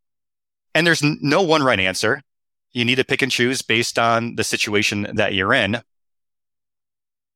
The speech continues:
But if you can strip away some of the inertia, and I guess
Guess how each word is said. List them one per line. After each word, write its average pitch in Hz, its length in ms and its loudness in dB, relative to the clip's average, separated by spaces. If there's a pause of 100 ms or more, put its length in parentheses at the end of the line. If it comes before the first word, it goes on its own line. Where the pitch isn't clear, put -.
(800)
But 143 120 0
if 139 80 0
you 160 60 -2
can 165 100 2
strip - 260 -2
away 123 640 4
some 117 260 0
of 110 160 2
the 101 340 2 (360)
inertia, 110 720 2 (640)
and 101 320 -2 (720)
I 135 160 0
guess - 280 -2